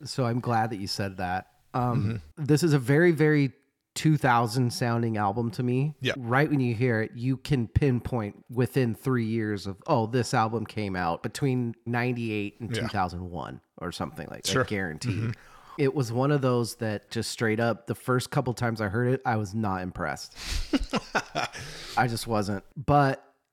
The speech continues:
Speaker 1: as you listen more and you're in different time periods, there are certain things that they're doing that it just starts to work for you.
Speaker 2: Mm-hmm.
Speaker 1: And I think we've all had albums like that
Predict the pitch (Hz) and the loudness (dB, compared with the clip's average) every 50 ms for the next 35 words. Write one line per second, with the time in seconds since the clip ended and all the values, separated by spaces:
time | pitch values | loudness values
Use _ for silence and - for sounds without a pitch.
0 | _ - 131 135 135 113 120 131 127 143 175 175 - - - 147 143 135 131 131 | _ 2 4 4 4 2 0 0 2 4 4 4 2 2 2 2 2 4 2 0
1 | 135 - - 143 156 175 175 175 156 143 135 131 131 131 127 - - 143 135 127 | 0 -2 -2 0 2 4 4 6 4 4 4 4 2 2 0 -2 -4 -4 -2 0
2 | 127 127 127 123 123 123 123 120 - - _ 131 127 - _ - 139 123 120 120 | 0 0 0 0 0 0 -2 -2 -4 -8 _ -18 -20 -18 _ -4 -2 -2 0 0
3 | 139 135 - 143 123 85 - 131 165 180 180 180 - - 135 131 131 131 127 127 | 0 0 0 0 -2 -2 -2 0 2 4 4 2 2 0 0 0 0 0 -2 -4
4 | 127 - _ _ _ - 104 131 127 120 - - 156 - 131 127 - 135 131 120 | -6 -10 _ _ _ -4 -2 0 0 0 2 0 0 0 0 -2 -2 0 -2 0
5 | 104 117 143 135 - 135 127 120 113 143 165 185 160 123 117 113 113 - - - | 0 0 0 2 2 2 2 2 2 4 4 4 4 4 2 0 -4 -6 -10 -20
6 | - - - - - - _ _ _ 131 127 123 117 - _ _ _ _ _ - | -20 -20 -20 -20 -20 -20 _ _ _ 2 4 4 2 0 _ _ _ _ _ -4
7 | 135 120 - - - 135 120 - - 123 107 95 127 160 175 - - - - 53 | -2 -2 0 2 2 2 2 0 -2 -4 -4 0 0 0 0 0 -4 -8 -8 -6
8 | - - - - - - 98 - - 123 117 113 113 117 123 131 - - _ _ | -6 -6 -8 -10 -12 -14 -10 -4 -2 0 0 2 0 0 -2 -4 -8 -12 _ _
9 | - 160 156 165 175 190 208 208 180 180 170 151 143 147 151 156 151 143 135 127 | 2 6 6 8 10 8 8 8 8 6 6 6 8 8 8 8 8 6 4 2
10 | - - - 110 117 113 104 101 98 98 - _ _ _ _ _ _ - 113 107 | -2 -6 -4 0 2 2 2 2 0 -2 -8 _ _ _ _ _ _ 2 2 2
11 | 98 104 101 95 90 - 95 87 - - 101 87 76 - - | 2 2 -2 -2 -2 -4 -4 -6 -4 -2 -2 -2 -2 -2 -4